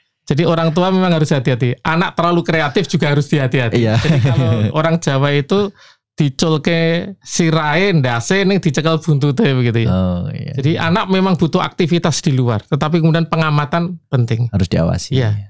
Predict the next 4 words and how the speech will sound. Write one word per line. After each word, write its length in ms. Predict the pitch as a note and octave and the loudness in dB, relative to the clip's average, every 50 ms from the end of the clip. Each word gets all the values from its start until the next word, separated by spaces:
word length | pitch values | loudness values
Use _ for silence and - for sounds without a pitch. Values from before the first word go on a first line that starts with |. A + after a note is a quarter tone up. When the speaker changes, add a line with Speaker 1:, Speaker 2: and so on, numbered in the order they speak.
| _ _ _ _ _ _ | _ _ _ _ _ _
Speaker 1:
Kemudian, 600 | - F3+ F3 F#3 F3 D#3+ - F3+ F3+ G3+ G#3+ G3 | -2 0 2 2 0 0 0 0 0 0 -2 -6
eh, 580 | - - E3 E3 E3+ E3+ E3+ E3+ E3 E3 E3 E3 - - - - - - - - _ _ _ | -4 -2 -2 0 2 2 2 2 2 2 0 -2 -4 -8 -14 -18 -20 -20 -20 -20 _ _ _
juga 300 | - - F#3+ C#3+ - G#3+ A3 | -4 -2 -2 0 0 -2 -2
tidak, 300 | G#3+ A3 E3+ G3 E3+ | -2 -2 0 0 -2